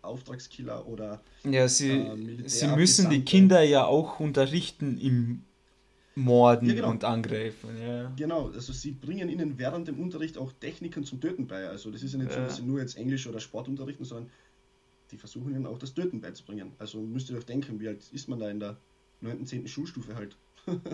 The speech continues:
Speaker 2: Ja.
Speaker 1: Auch interessant. Und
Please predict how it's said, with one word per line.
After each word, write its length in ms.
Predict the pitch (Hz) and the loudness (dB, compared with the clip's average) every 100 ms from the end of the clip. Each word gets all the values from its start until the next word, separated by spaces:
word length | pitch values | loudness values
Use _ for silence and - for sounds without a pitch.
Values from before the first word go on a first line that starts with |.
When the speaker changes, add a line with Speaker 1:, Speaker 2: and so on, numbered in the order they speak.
| 175 _ _ _ _ - | -12 _ _ _ _ -16
Speaker 2:
Ja. 280 | 139 156 175 - _ | -12 -10 -12 -16 _
Speaker 1:
Auch 180 | 135 147 143 | -2 -2 -2
interessant. 540 | 127 127 107 110 - _ _ _ _ _ _ _ _ _ _ _ _ _ | -6 -8 -8 -10 -12 _ _ _ _ _ _ _ _ _ _ _ _ _
Und 720 | - 117 113 117 117 117 117 | -10 -6 -6 -6 -6 -8 -10